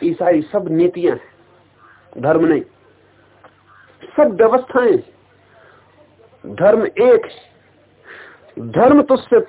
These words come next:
पहले ही कदम पर पूछेगा, उस कठोर नियम को उत्तर देना होगा। और वो कठोर नियम आदमी की कल्पनाओं को नहीं मानता, इसलिए कठोर है। वो तुम्हारी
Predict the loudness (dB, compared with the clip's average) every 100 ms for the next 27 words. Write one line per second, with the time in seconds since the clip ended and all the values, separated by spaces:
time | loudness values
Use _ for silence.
0 | 0 0 2 2 0 0 -2 -2 -2 -4
1 | -4 -10 -10 -10 -8 -6 -2 -4 -4 -4
2 | -4 0 4 4 4 0 -2 0 2 2
3 | 2 2 2 0 2 2 2 2 -2 -8
4 | _ -20 -20 -8 -4 0 2 2 0 4
5 | 4 4 2 0 -4 -20 -10 -2 0 0
6 | -2 -4 -2 -2 0 0 0 2 0 -2
7 | -4 -8 -6 -6 -6 -8 -6 -6 -6 -8
8 | -8 -10 -16 _ _ _ _ _ _ _
9 | _ _ _ _ _ _ -20 -20 -12 -2
10 | 0 2 4 4 2